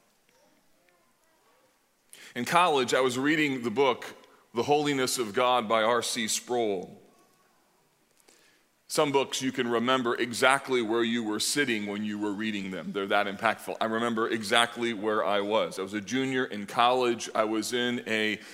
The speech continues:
study lounge of our university, and I was in crisis. The book, The Holiness of God, is about Isaiah chapter six, and it was a book that I needed.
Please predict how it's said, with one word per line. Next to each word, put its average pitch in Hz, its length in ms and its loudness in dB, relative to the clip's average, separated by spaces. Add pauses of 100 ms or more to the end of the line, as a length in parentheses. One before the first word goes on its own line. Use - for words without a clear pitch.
study 139 440 2
lounge 127 640 2
of 107 340 0 (300)
our 104 80 -4
university, 131 840 0 (1500)
and 117 100 2
I 131 60 6
was 135 160 2
in 139 140 0
crisis. - 760 0 (2250)
The 127 80 -2
book, 165 220 2
The 147 100 2
Holiness 156 460 2
of 123 100 0
God, 151 300 4
is 120 120 0
about 143 380 4
Isaiah 135 540 4
chapter 131 640 0
six, - 840 0
and 127 240 2
it 139 100 0
was 127 140 -2
a 131 60 4
book 139 300 0
that 127 140 2
I 123 140 4
needed. 139 460 0